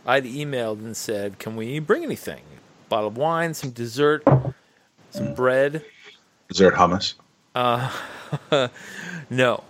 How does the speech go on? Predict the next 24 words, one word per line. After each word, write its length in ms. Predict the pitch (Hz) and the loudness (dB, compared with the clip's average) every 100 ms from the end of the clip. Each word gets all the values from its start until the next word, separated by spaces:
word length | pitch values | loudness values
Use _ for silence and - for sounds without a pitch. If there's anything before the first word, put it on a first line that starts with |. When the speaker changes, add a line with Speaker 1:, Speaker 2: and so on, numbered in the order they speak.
| - | -14
Speaker 1:
we 100 | 107 | -10
did 140 | 98 104 | -8 -6
not 180 | 110 | -4
end 160 | 110 104 | -4 -4
up 120 | 98 - | -4 -6
bringing 240 | - 95 90 | -8 -8 -8
hummus, 320 | 90 82 - | -12 -14 -14
but 100 | - | -8
we 100 | 95 | -6
brought 240 | 95 113 107 | -4 -6 -6
something 220 | 95 87 | -10 -8
good. 220 | 82 - - - _ _ - - | -10 -14 -18 -20 _ _ -20 -14
Uh, 320 | 98 90 85 78 _ _ _ _ _ _ _ _ - - _ - | -10 -8 -10 -12 _ _ _ _ _ _ _ _ -14 -14 _ -20
so 420 | - 131 120 120 | -6 2 4 4
they 140 | 120 120 | 2 0
said, 180 | 143 | 0
"Well, 320 | 135 175 156 - - - - - - - _ _ _ - | 2 4 4 0 -18 -20 -20 -20 -20 -20 _ _ _ -10
you 280 | 151 202 247 | -2 0 0
should 380 | 214 160 139 | -2 -2 -4
bring 300 | - 156 151 | 2 2 2
bread 320 | 131 123 113 107 | 2 4 4 2
if 120 | - | -2
you 140 | 113 | -2
want, 520 | 101 110 95 - - | 0 0 -2 -6 -16